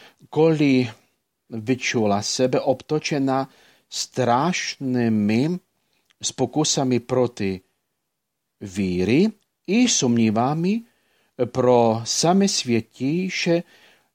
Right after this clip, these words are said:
таємнице святої релігії. До цих, е, сумнівів придружилася моментально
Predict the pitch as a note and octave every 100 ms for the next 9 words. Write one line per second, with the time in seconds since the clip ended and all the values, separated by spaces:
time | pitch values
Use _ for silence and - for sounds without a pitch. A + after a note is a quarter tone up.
0 | _ - B2 A#2 A2 B2+ D#3+ - C3+ B2+
1 | - - - A2 B2+ B2+ A#2+ A2+ A#2 B2
2 | A2+ G2 D2 D2 - _ _ _ _ _
3 | _ _ _ _ _ _ _ _ _ _
4 | _ _ _ _ A#2+ C3 - A3+ G#3 -
5 | D#3 C3 A2+ - _ _ _ _ _ _
6 | - - - B2 A2 G#2 A2+ A#2 E3+ G3+
7 | F#3+ G#3+ A3+ _ _ _ _ _ _ _
8 | _ - C#3 B2+ B2+ A#2+ F3 D#3+ E3 -
9 | - C3+ C#3 C#3 - A#2 A2 G#2 G2+ G2
10 | - G2+ G2 G2+ G#2+ C3+